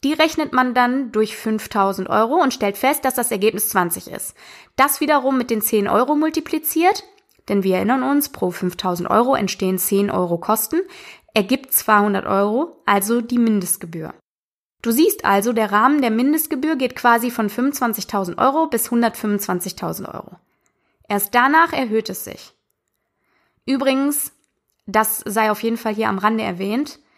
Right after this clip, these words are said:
das Haus oder die Wohnung, in der der Betreute, also dein Ehemann oder Ehefrau, selbst oder ein naher Angehöriger, also, also du zum Beispiel als Ehegatte, wohnt, zählt nicht dazu.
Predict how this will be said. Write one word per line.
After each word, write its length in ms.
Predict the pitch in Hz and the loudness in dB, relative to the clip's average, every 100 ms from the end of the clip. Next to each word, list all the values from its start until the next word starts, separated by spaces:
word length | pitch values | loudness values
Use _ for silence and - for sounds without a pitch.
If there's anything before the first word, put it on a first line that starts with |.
| - | -2
das 300 | 208 - - | -2 0 2
Haus 500 | 262 262 285 - - | 4 4 0 -8 -12
oder 220 | - 214 214 | -2 0 0
die 180 | 202 | -2
Wohnung, 440 | 190 233 254 196 190 | 0 2 4 2 0
in 180 | 202 196 | -2 0
der 240 | 214 220 | 2 2
der 160 | 214 190 | 2 -2
Betreute, 640 | 196 - 220 247 269 185 | -4 0 2 4 2 -4
also 200 | 185 175 | -6 -6
dein 220 | 180 185 | -4 -6
Ehemann 640 | - 208 208 196 185 240 349 - _ _ _ _ | -4 0 0 0 0 -2 -4 -10 _ _ _ _
oder 200 | 185 185 | -4 -2
Ehefrau, 800 | 214 233 220 - 180 190 269 294 | 2 2 2 -4 -2 0 0 -4
selbst 520 | 196 202 240 349 - - - _ _ 247 | 0 2 4 2 -4 -14 -20 _ _ 2
oder 200 | 294 277 | 4 4
ein 160 | 233 | 4
naher 260 | 226 226 - | 6 6 6
Angehöriger, 640 | 226 233 208 190 185 190 | 4 2 2 0 0 -2
also, 360 | 196 185 - 190 | -2 -4 -10 -6
also 220 | - 190 185 | -2 0 2
du 180 | 214 | 0
zum 180 | 262 - | 0 -2
Beispiel 300 | 190 180 202 | -2 -2 -4
als 180 | 190 - | -6 -2
Ehegatte, 680 | 233 214 190 185 180 247 359 202 | 0 2 0 -6 -4 -4 -4 -2
wohnt, 480 | 208 262 381 - - _ _ _ _ | 0 2 0 -4 -20 _ _ _ _
zählt 320 | - 226 226 | -2 2 2
nicht 260 | 240 240 - | 2 -2 -2
dazu. 480 | 208 - 220 180 | -4 -4 -4 -4